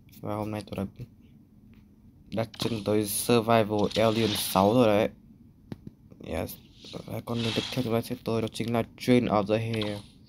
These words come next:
Với sự tham gia của dòng Lamborghini Essenza S C V mười hai. Đây có thể là một món hời cho chúng ta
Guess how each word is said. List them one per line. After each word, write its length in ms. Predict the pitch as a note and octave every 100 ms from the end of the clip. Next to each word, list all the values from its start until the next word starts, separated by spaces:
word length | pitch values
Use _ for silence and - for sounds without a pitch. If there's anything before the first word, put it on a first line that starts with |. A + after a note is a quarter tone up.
| - - - - - - - G#2
Với 120 | B2+
sự 140 | B2+ F2+
tham 200 | C3 A#2
gia 240 | A#2+ A2+ - -
của 340 | - A2 F#2 -
dòng 360 | G#2 A#2 A2+ - - - - -
Lamborghini 760 | A#2 B2 A#2+ A#2 A2 A2+ A#2 G#2+ - -
Essenza 840 | A#2 A2+ - A#2 A2 G#2 A2 G#2+ -
S 440 | - G2+ - - -
C 140 | B2
V 40 | A2+ G#2+
mười 140 | G2+
hai. 320 | G#2+ G#2+ G2+ G2 - - - - - - - - -
Đây 260 | G#2 G#2+
có 80 | G#2+
thể 160 | A#2 G2+
là 80 |
một 180 | F#2+ F#2+ - - - -
món 260 | G#2 G2 G2+
hời 220 | B2 A#2
cho 80 | G#2+
chúng 160 | G2+
ta 120 | G#2